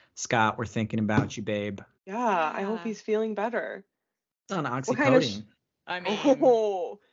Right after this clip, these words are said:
Speaker 1: I think he, I mean, he's in a lot of pain, but
Speaker 2: Yeah.
Speaker 1: they, like, went in there and flipped his shoulder around, had to take all his tendons out and use a
Speaker 2: That's
Speaker 1: spotter.
Speaker 2: tough.
Speaker 1: He's, he's always like, "Oh, make sure you use a spotter whenever you're doing bench press, son."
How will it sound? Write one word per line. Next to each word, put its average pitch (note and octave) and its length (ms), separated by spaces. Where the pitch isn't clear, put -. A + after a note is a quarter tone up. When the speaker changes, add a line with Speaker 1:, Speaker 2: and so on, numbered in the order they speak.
Speaker 1:
I D3+ 100
think F#3 220
he, D3 440
I B2+ 160
mean, B2+ 160
he's C#3+ 140
in G3 80
a F3+ 60
lot D#3+ 140
of C3+ 60
pain, D3 280
but A2+ 240
Speaker 2:
Yeah. F3 160
Speaker 1:
they, G#3+ 100
like, D4+ 260
went C4 220
in C4+ 80
there C4 180
and A#3 200
flipped A3+ 400
his A#3 140
shoulder A3 360
around, A3 300
had G3+ 140
to D3+ 80
take F3 260
all F3+ 200
his C3 100
tendons F#3 480
out F#3 340
and A2 340
use F3 200
a F#3+ 40
Speaker 2:
That's - 80
Speaker 1:
spotter. E3 460
Speaker 2:
tough. A#2+ 60
Speaker 1:
He's, - 140
he's D#3 220
always D3+ 240
like, A#2 100
"Oh, A#2+ 80
make B2 240
sure C#3+ 160
you B2+ 140
use A#2 100
a G#2+ 80
spotter G#2 340
whenever G2 280
you're F#2+ 80
doing F#2+ 200
bench F2+ 300
press, E2 220
son." E2+ 280